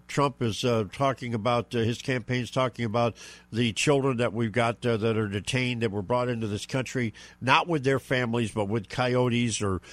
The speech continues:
they were, like, rented out to, uh, company, uh, to people so that they could make it look like they had kids and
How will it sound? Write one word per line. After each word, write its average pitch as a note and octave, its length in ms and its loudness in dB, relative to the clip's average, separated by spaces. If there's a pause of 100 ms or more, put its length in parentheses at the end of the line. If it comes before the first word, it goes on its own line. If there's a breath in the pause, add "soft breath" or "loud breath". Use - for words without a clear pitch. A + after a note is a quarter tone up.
(180 loud breath)
they B2 120 2
were, A2+ 120 0
like, A2 240 -2
rented B2+ 440 0
out B2 240 2
to, G#2 340 2
uh, F#2+ 100 2 (120)
company, A2 400 -4
uh, G#2+ 180 -2
to A2 140 -4
people A#2+ 380 -2
so A#2 200 2
that G#2+ 140 0
they A2 100 -2
could G2 160 -4
make G#2+ 160 -2
it A2 80 -2
look G#2 220 -6
like A2 140 -6
they G#2+ 120 -2
had G#2+ 220 -4
kids A#2 340 -2
and G2 160 -2